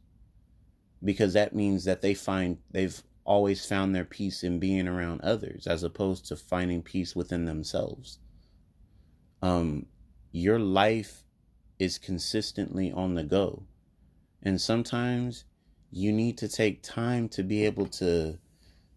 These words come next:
to, to reevaluate, to assess, to,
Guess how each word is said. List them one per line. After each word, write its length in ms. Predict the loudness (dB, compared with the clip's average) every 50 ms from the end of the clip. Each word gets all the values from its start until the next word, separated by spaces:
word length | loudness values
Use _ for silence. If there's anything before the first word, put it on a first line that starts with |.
| _ _ _ -10
to, 680 | -2 0 2 2 2 2 0 0 -2 -2 -4 -8 -10 -12 -16 -20 -20 _ _ _ _ _ -12 -8
to 140 | -4 -2
reevaluate, 1000 | 0 2 4 4 4 4 6 6 6 6 6 4 2 0 0 -2 -2 -2 -4 -6 -10 -16
to 360 | -12 -6 -2 -2 0 0 -2 -2
assess, 800 | -4 -4 -4 -2 2 4 4 4 4 2 -2 -6 -8 -10 -12 _ _ _ _ _ _ _ _ _ -12
to, 760 | -8 -4 0 2 2 2 2 0 0 -2 -4 -6 -8 -10 -14